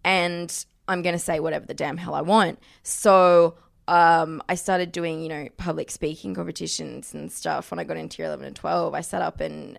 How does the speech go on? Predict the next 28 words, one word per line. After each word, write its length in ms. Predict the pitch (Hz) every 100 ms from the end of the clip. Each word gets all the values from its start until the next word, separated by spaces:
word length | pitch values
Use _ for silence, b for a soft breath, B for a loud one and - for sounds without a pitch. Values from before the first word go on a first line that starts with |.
| -
I, 140 | 139
like, 200 | 139 156 -
I, 160 | 147
I 100 | -
did 180 | 160 156
a 40 | 151
speech 460 | - 160 165 -
where 80 | 156
I 40 |
called, 320 | - - 139 - _ -
um, 400 | - 127 131 135 -
most 260 | 135 151
of 60 | 180
my 80 | 151
year 160 | 143
group 240 | - 156 -
sheep, 440 | - 170 165 - -
and, 360 | 165 160 185 -
<laughs> 40 |
um, 240 | 220 202 190
it 100 | 196
was 200 | 185 -
true. 280 | - 370 294 B B B
Um, 260 | 285 285 -
but, 460 | - - 262 226 B B B B _
um, 520 | 208 202 190 185 180 - _ _ -
you 140 | - 202
know, 300 | 175 170